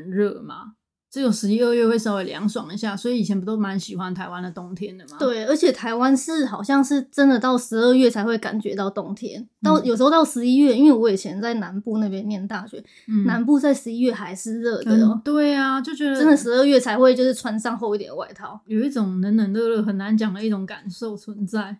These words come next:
Speaker 2: 嗯。
Speaker 1: 然后啊，这次回去啊，因为你没有回去嘛，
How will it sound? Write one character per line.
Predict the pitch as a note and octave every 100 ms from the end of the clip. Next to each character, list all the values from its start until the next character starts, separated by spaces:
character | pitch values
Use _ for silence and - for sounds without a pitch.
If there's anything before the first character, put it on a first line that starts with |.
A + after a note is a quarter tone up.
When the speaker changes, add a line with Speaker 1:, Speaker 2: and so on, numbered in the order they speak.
| _ -
Speaker 2:
嗯。 | G#3+ G3+ G#3+ G#3+ _ _ _ _ _ _ _ _ _
Speaker 1:
然 | G3 F#3+
后 | A3+ G#3+
啊， | G3 F#3+
这 | F#3+ A3
次 | A#3 A#3
回 | G3
去 | F#3 A#3+ A3+ G#3
啊， | G3+ G3+
因 | A3+
为 | A#3+ A#3+
你 | F#3+
没 | G3
有 | G#3
回 | G3 F3+
去 | - A3+
嘛， | F#3+ A#2 A#2+ F#3+